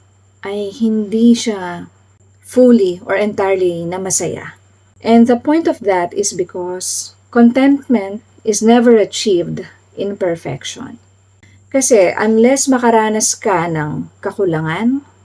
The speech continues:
ng imperfection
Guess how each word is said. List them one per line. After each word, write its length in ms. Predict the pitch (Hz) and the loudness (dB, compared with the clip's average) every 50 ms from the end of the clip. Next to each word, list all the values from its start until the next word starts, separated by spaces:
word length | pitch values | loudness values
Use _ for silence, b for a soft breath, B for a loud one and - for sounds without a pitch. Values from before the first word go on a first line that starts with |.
| _ _ _ _ _ _ _ _ _ _ _ _ _ _ _ _ _ _ _ _ _ _ _ | _ _ _ _ _ _ _ _ _ _ _ _ _ _ _ _ _ _ _ _ _ _ _
ng 260 | - - 196 185 180 175 165 - | -14 -12 -10 -10 -10 -8 0 4
imperfection 1120 | 226 240 240 240 233 214 202 202 - 185 170 165 - - - 208 190 196 220 226 233 233 | 4 4 6 4 2 2 2 0 -2 -2 -2 -2 -4 -6 -6 -4 -4 -2 -2 -2 -2 -2